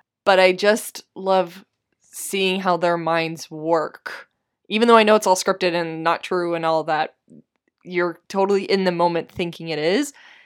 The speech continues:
And when there's a slight hiccup in the plan, okay, well,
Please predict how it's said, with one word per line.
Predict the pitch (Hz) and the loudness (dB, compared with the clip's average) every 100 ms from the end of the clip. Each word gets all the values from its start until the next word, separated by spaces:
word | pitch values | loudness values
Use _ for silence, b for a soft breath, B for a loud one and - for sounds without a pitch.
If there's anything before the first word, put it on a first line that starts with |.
| b b _ - | b b _ -2
And | 190 175 165 | 2 2 0
when | 165 175 175 | -2 -2 -2
there's | 175 170 165 - | -2 -4 -6 -10
a | |
slight | - - 196 - | -10 2 2 2
hiccup | 190 180 185 | -6 -4 -4
in | 180 | -4
the | 160 | -6
plan, | - 180 160 147 - | -2 -2 -2 -4 -10
okay, | 185 185 160 | -10 -2 -2
well, | 151 156 160 156 | -2 -2 -2 -4